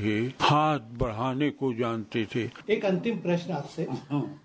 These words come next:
Speaker 2: बहुत से लोग लिखना चाहते हैं, साहित्य के क्षेत्र में कदम रखना चाहते हैं, जो नवोदित साहित्यकार हैं, उनको आप क्या संदेश देना चाहेंगे?
Speaker 1: नए लोगों को तब मैं उनको मैं बतलाता हूँ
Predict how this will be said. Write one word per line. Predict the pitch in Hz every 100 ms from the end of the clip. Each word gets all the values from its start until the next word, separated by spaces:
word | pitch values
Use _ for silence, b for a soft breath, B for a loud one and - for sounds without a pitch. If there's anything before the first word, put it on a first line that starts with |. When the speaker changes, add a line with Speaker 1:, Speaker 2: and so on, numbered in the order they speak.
| -
Speaker 2:
बहुत | 175 185 240
से | - 214
लोग | 208 175
लिखना | 170 165 160 156
चाहते | 160 143 147
हैं, | 151 139 143 139 131
साहित्य | - 160 160 165
के | 165
क्षेत्र | 160 - 156 156
में | 147
कदम | 147 151 185
रखना | 170 - 165 143
चाहते | 120 135 - 135
हैं, | 127 - B B -
जो | 156 208 214 - -
नवोदित | 175 190 214 254 262
साहित्यकार | - 170 190 175 190 175 147 147
हैं, | 127 - 214
उनको | 226 233 277
आप | 269 -
क्या | 240 254
संदेश | 226 214 180 214 -
देना | 190 175 175
चाहेंगे? | 175 160 156 165 175 - 170
Speaker 1:
नए | 156 185 214
लोगों | 190 147 180 175
को | 180
तब | 170 - - 151
मैं | 147 147
उनको | 147 143 147
मैं | 156 151 143
बतलाता | 120 139 117 - 160
हूँ | 110 123 131 -